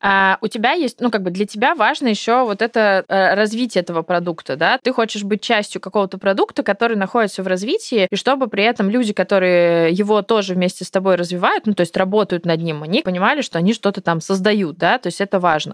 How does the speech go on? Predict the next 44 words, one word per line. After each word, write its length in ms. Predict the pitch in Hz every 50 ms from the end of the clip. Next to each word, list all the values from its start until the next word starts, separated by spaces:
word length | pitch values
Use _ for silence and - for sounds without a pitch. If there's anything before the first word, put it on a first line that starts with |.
| -
Но 280 | 214 220 233 226 226 -
мы 160 | 220 233 311
вернёмся 440 | 330 294 247 233 247 269 277 269 - -
давай 240 | 208 208 240 233 202
к 60 | -
тому 200 | - 202 208 233
барану, 480 | 226 196 202 208 285 415 392 320 208 185
который 720 | - 190 190 - 254 285 277 254 233 220 208 196 196 196
всё-таки 640 | 185 - - 247 240 - 202 - - 185 185 175 143
говорит 440 | 185 185 - 196 190 214 302 339 -
нам 140 | 254 202
о 60 | 185 185
том, 200 | - 247 269 294
что 180 | - - -
ты 140 | 190 - 247
не 120 | 233 220 208
можешь 540 | 208 220 254 311 311 240 196 - - - -
претендовать 680 | - 247 254 220 - 247 233 226 240 233 254 240 214 -
на 60 | 185 175
работу, 600 | 175 175 180 220 277 392 466 - 254 170 - 185 _ -
если, 400 | 214 208 262 277 294 - 262 240 214 196 190 -
или 180 | 226 233 233
чего-то 380 | 208 - - 247 262 262 240 -
хотеть, 480 | - 214 202 - - 294 403 440 - -
если 280 | 220 233 247 247 -
она 180 | 220 202 214 247
к 40 | 247
тебе 260 | - - 208 214 240
не 120 | 233 220 202
пришла 340 | - 196 196 - - 233 233
сама 360 | - - 196 190 214 240 269 254
и 40 |
не 100 | 202 190 185
позвала 420 | - 185 190 190 190 196 208 202 196
тебя. 420 | - - 175 185 180 160 - - _ _ _ _ _
Но, 140 | 226 233 -
понимаешь, 420 | - - 226 220 262 359 403 -
как 160 | - 254 233 220
бы, 260 | 214 214 202 190 202 -
как 240 | - 277 330 -
узнать, 400 | 247 226 202 214 240 277 427 440 -
что 160 | - - 226
ты 140 | 220 - 269
есть? 540 | 254 214 196 208 202 175 156 - - - -